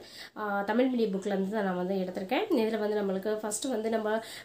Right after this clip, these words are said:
பிரைமரி ஆல்கஹால், செகண்டரி ஆல்கஹால், டெர்ஷரி ஆல்கஹாலை டிஃபரன்ஷியேட் பண்ணக்கூடிய டெஸ்ட் வந்து,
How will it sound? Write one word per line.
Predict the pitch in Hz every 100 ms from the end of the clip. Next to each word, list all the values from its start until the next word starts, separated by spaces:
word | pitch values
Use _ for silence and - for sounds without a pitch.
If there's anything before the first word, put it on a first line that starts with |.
| -
பிரைமரி | 269 311 339 302
ஆல்கஹால், | 269 269 262 262
செகண்டரி | 220 220 233 233
ஆல்கஹால், | 214 214 220
டெர்ஷரி | 214 202 220 226
ஆல்கஹாலை | 220 190 202 202 202
டிஃபரன்ஷியேட் | 202 196 254 247 240
பண்ணக்கூடிய | 208 208 208 208
டெஸ்ட் | 208 196 -
வந்து, | 202 190 262 -